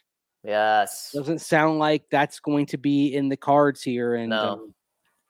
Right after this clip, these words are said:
Speaker 2: the other thing I think also, uh, with all respect to, to Miles Jack and bringing in some other guys, remember,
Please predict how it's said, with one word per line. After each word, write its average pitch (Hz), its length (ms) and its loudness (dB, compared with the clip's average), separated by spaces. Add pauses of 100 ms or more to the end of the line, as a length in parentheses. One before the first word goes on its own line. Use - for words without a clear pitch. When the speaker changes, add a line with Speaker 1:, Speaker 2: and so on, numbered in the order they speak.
(800)
Speaker 2:
the 151 80 4
other 180 180 8
thing 165 240 4
I 147 60 4
think 139 300 0
also, 120 560 0
uh, 113 40 -4
with 120 180 -6
all 139 200 4
respect - 480 -6
to, 117 160 -4
to - 140 -12
Miles 120 340 -4
Jack 120 300 -4
and 117 120 -6
bringing 120 240 -8
in 117 60 -10
some 120 180 -8
other 110 120 -4
guys, 110 260 -2 (320)
remember, 156 440 2